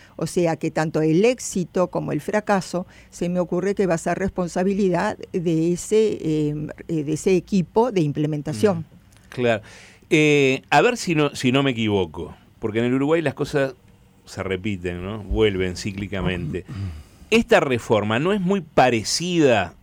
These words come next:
Speaker 2: a la que décadas atrás se iba a implantar cuando era fiscal de corte
Speaker 3: No.
Speaker 2: Peri Valdés?
Speaker 1: No.
Speaker 3: No.
Speaker 2: No, no tiene nada que ver,
Speaker 3: <laughs> Nada que ver.
Speaker 2: ningún punto de
Speaker 1: Esta,
Speaker 2: contacto.
Speaker 3: no.
Speaker 1: esta es mucho más abrupta.
Speaker 3: Esta es
Speaker 1: Aquel
Speaker 3: estructural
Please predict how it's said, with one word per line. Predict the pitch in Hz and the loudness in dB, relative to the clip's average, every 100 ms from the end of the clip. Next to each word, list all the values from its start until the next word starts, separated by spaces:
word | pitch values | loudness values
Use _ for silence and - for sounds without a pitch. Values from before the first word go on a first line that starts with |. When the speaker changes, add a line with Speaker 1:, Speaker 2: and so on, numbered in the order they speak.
| - | -4
Speaker 2:
a | 98 | -2
la | 101 101 | 2 0
que | 95 104 | 0 0
décadas | 104 120 117 95 | 0 2 2 0
atrás | 90 87 107 | -4 -6 -6
se | 104 | -2
iba | 95 | -4
a | |
implantar | 87 87 85 104 | -4 -8 -4 -4
cuando | 101 90 92 | -2 -4 -4
era | 92 | -6
fiscal | 87 82 98 98 90 76 - - - _ | -8 -10 -2 -2 -2 -8 -20 -20 -20 _
de | 80 87 | -10 -8
corte | - 98 101 87 90 | -2 -2 -2 -4 -2
Speaker 3:
No. | 110 120 - | 4 4 2
Speaker 2:
Peri | 101 98 | -2 -2
Valdés? | 92 131 180 139 | -2 2 2 4
Speaker 1:
No. | 120 120 | 4 4
Speaker 3:
No. | - 98 | 2 -2
Speaker 2:
No, | 101 | -2
no | |
tiene | 110 110 | 0 0
nada | 113 127 | 4 2
que | 107 | 2
ver, | 101 | 2
Speaker 3:
<laughs> | 127 | 4
Nada | 135 127 | 4 4
que | 107 | 2
ver. | |
Speaker 2:
ningún | 139 147 | 2 2
punto | - 127 | 2 2
de | 120 | 2
Speaker 1:
Esta, | 101 | 0
Speaker 2:
contacto. | 101 131 107 | 0 2 2
Speaker 3:
no. | 120 | 4
Speaker 1:
esta | 220 - | 2 2
es | 226 | 0
mucho | 196 202 202 | 2 0 0
más | 175 - | -2 0
abrupta. | 175 151 156 - 131 131 | -2 -2 -4 -4 -2 0
Speaker 3:
Esta | 117 143 | 4 4
es | |
Speaker 1:
Aquel | 139 175 | 4 4
Speaker 3:
estructural | 139 - 139 156 170 190 | 2 4 6 6 6 2